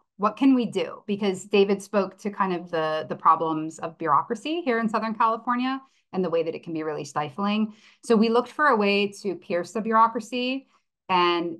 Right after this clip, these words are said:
um, start to do native plant restoration in a very fast and agile way. And the way to do it was, um, to get this garden qualified as temporary and to work with what was there. So there's an existing hose bib.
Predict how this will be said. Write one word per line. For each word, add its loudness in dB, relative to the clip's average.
um, 0
start 0
to -2
do 0
native 0
plant -6
restoration -4
in -2
a -2
very 0
fast 4
and -4
agile -4
way. -14
And -2
the 0
way 6
to 6
do 4
it 0
was, -6
um, 0
to -4
get -4
this -8
garden 0
qualified 0
as -10
temporary -4
and 4
to 4
work 4
with 0
what -2
was -6
there. -4
So -4
there's 0
an 0
existing 0
hose 2
bib. 2